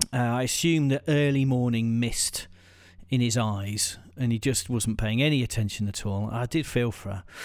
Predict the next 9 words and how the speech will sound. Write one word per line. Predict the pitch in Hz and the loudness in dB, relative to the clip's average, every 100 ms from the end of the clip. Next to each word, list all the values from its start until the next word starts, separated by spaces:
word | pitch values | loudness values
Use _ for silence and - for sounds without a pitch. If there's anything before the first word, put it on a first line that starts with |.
| - - 180 | -8 0 6
Uh, | |
anyway, | 185 196 214 208 165 | 6 6 6 6 6
this | 202 | 4
podcast, | 196 170 127 - | 4 2 2 2
now | 147 147 | 4 4
I | |
give | 127 196 185 | 4 2 4
you | 202 185 | 2 4
warning | 165 156 135 113 95 90 92 | 6 6 4 0 -4 -10 -12